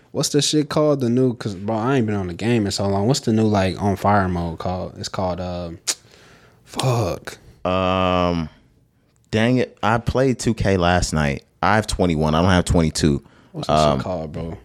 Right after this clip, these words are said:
Speaker 1: I can't even remember.
Speaker 2: There's a bar, like,
Speaker 1: Mm-hmm.
Speaker 2: Takeover.
Speaker 1: Takeover
Speaker 2: Takeover.
Speaker 1: mode.
Speaker 2: That's
Speaker 1: Yeah,
Speaker 2: what it's
Speaker 1: yeah,
Speaker 2: called.
Speaker 1: yeah.
Speaker 2: Yeah, it's called Takeover mode.
Speaker 1: Nigga was finna say, uh, Icebreaker, like this was N B A Street.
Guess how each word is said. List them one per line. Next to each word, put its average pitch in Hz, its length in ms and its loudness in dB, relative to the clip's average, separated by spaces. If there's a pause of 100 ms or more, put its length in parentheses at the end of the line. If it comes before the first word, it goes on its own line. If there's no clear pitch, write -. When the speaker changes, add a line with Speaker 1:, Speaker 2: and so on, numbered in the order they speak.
(540)
Speaker 1:
I 104 60 -6
can't 110 200 2
even 104 140 4
remember. 85 320 0 (1000)
Speaker 2:
There's 143 220 2
a 110 60 4
bar, 104 420 2
like, 107 200 4
Speaker 1:
Mm-hmm. 120 380 -6
Speaker 2:
Takeover. 110 540 2
Speaker 1:
Takeover 107 340 0
Speaker 2:
Takeover. 95 420 4
Speaker 1:
mode. 71 100 -2
Speaker 2:
That's 85 220 2
Speaker 1:
Yeah, 92 60 2
Speaker 2:
what 87 80 6
it's - 80 -2
Speaker 1:
yeah, 90 60 -6
Speaker 2:
called. 71 260 2
Speaker 1:
yeah. 85 80 -2
Speaker 2:
Yeah, 78 80 0
it's 73 80 -8
called - 180 -2
Takeover 85 460 2
mode. - 300 -2
Speaker 1:
Nigga 104 260 -4
was 90 140 -6
finna 90 180 -4
say, 92 260 -2
uh, 87 420 -4 (420)
Icebreaker, 117 600 4
like 101 180 2
this 110 160 0
was 90 120 -6
N 101 120 -4
B 101 140 0
A 98 80 2
Street. 110 420 -2